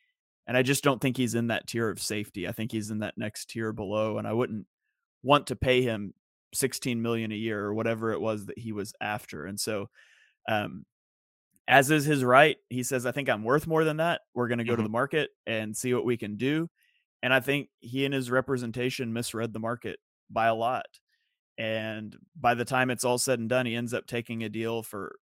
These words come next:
Speaker 1: one year, eight million with the Lions, which is a little less than what the Eagles offered average annual value. Now, obviously, he can hit the market again next year, whereas with the Eagles, he couldn't have. Uh, on that contract structure thing, that's,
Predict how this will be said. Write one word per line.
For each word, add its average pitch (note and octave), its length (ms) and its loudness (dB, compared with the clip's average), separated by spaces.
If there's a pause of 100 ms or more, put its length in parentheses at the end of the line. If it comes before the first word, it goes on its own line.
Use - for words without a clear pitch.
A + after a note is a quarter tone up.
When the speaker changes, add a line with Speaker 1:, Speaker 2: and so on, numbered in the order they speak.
Speaker 1:
one C3+ 240 0
year, C3 160 4
eight B2+ 140 2
million A#2+ 300 -2
with A2 140 -8
the F2+ 80 -10
Lions, C3 480 0
which B2+ 160 -4
is A2 240 -6 (340)
a B2+ 40 2
little D3 280 8
less C#3+ 300 6
than A#2+ 140 -6
what B2 160 0
the A2 100 -4
Eagles B2 340 -2
offered B2 380 0
average A#2 380 0
annual A#2 320 -4
value. A2+ 340 -2
Now, A2 140 -2
obviously, A#2 480 0
he A#2 100 -6
can - 140 -12
hit B2+ 140 -12
the G#2+ 80 -14
market A2+ 360 -6
again B2 260 -6
next B2 300 -6
year, C3+ 360 -6
whereas G#2+ 280 -8
with A2 160 -12
the - 60 -12
Eagles, A2 380 -4
he F2+ 100 -14
couldn't - 320 -10
have. A#2 320 -6 (800)
Uh, A2 200 0
on D#3+ 180 10
that D3 180 8
contract C#3+ 520 4
structure C#3+ 440 -2
thing, C#3 320 -2
that's, - 360 -4